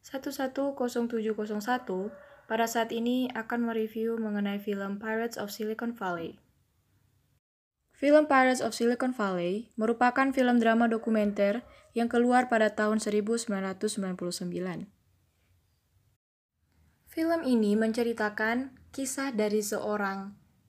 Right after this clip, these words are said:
tokoh dunia yang sudah sangat terkenal, yaitu Steve Jobs yang mencetuskan Apple Computer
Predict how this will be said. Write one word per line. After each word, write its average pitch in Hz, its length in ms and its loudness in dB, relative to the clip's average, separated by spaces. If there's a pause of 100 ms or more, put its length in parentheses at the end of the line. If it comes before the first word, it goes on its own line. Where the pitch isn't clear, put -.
(140)
tokoh 262 400 2
dunia 214 480 2
yang 190 240 -4
sudah 185 480 -8
sangat 202 400 -6
terkenal, 185 720 -10 (320)
yaitu 233 400 2
Steve 262 400 -4
Jobs 185 640 -2
yang 214 240 0
mencetuskan 208 720 -6 (160)
Apple 226 320 0
Computer 196 640 -4